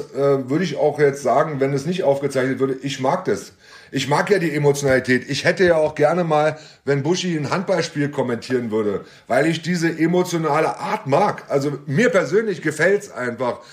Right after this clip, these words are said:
wenn jemand aus sich rausgeht. Äh, im Handball gibt's zum Beispiel einen Champions League Reporter, der heißt Tom O'Branigan. Das ist ein Ire. Der hat von Handball keine Ahnung, aber der kommentiert so dermaßen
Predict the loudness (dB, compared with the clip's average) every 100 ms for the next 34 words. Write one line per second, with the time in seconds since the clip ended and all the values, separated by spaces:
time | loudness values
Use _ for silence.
0 | -10 0 2 2 2 0 0 0 0 -4
1 | -2 0 0 0 0 2 0 -2 0 0
2 | -2 -12 -16 -8 -4 -2 2 2 0 -6
3 | -4 0 0 0 0 0 0 -2 0 -2
4 | 0 -2 -2 0 0 2 2 2 0 -2
5 | 0 0 0 2 2 2 0 -2 -4 -4
6 | -6 -6 -4 0 0 0 -4 -6 _ _
7 | -10 0 2 2 0 0 2 0 2 0
8 | 0 0 0 0 0 -2 0 -2 0 -2
9 | -2 -2 0 2 2 2 2 2 2 -2
10 | -4